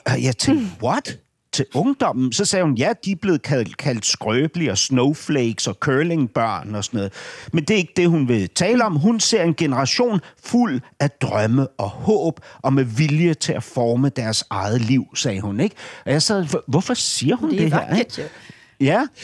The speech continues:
Speaker 1: og så t-, så kom jeg i tanke om noget. Gud, så g-, gik jeg lidt tilbage. Ved sidste valg, ikke, der fik Mette Frederiksen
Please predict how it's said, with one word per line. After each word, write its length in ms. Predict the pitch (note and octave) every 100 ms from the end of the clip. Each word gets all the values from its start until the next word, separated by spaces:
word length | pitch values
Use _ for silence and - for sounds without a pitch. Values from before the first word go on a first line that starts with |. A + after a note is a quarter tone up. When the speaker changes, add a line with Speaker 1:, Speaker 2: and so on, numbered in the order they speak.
| -
Speaker 1:
og 120 | -
så 140 | D#3 A#3 -
t-, 160 | - -
så 220 | - F#3+ - - - C#3+
kom 200 | F#3 F3
jeg 80 | E3+
i 40 |
tanke 320 | - E3+ F#3
om 40 | G3+
noget. 320 | C#3+ B2+ C3+
Gud, 240 | G3+ G#3 -
så 180 | - D#3+ -
g-, 260 | - - F3+
gik 260 | - F#3+
jeg 80 | E3+
lidt 160 | D#3 -
tilbage. 480 | F#3+ - A2+ B2+ D3+ - - -
Ved 120 | C3
sidste 520 | - - G#3 - G#3+
valg, 300 | A#2+ A#2+ -
ikke, 200 | E3 A3+ A#3+ _ _ _ -
der 100 | D#3
fik 300 | - F#3 D3
Mette 300 | D3 C3 C3
Frederiksen 760 | - D#3+ D3 E3 - B2 A2